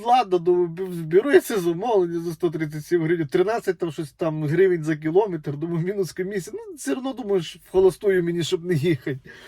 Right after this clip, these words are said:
Беру я цього пасажира, кажу: «На оболонь?» Каже: «Да». А я кажу: «Так заказ там висів, там, ну, хвилин двадцять, ну, п'ятнадцять точно». Говорю: «Ну, підняв би там на п'ять-десять гривень, да і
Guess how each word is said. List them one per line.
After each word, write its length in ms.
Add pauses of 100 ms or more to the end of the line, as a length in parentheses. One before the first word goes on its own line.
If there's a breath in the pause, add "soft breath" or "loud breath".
(1040 loud breath)
Беру 260
я 120
цього 240
пасажира, 640 (400)
кажу: 320
«На 200
оболонь?» 460 (1080)
Каже: 400
«Да». 400 (760)
А 120
я 180
кажу: 800
«Так 140 (260)
заказ 680
там 280
висів, 320
там, 240
ну, 320
хвилин 340
двадцять, 460
ну, 140
п'ятнадцять 560
точно». 400
Говорю: 280
«Ну, 80
підняв 400
би 100
там 180
на 80
п'ять-десять 540
гривень, 480
да 100
і 240